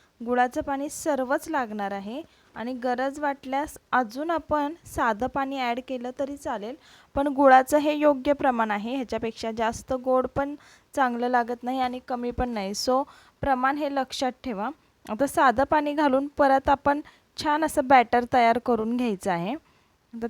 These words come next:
त्याच पातेल्याने मी घेतलं आहे, कारण थोडंसं गुळाचा अर्क असतो, तोसुद्धा आपण त्यात मिक्स केलेला आहे. आता मस्त छान असं फेटून घ्यायचं आहे हे आणि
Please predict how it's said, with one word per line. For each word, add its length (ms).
त्याच 240
पातेल्याने 500
मी 120
घेतलं 420
आहे, 300
कारण 460
थोडंसं 380
गुळाचा 440
अर्क 220
असतो, 260
तोसुद्धा 440
आपण 260
त्यात 180
मिक्स 360
केलेला 380
आहे. 220
आता 200
मस्त 360
छान 220
असं 200
फेटून 500
घ्यायचं 360
आहे 200
हे 200
आणि 240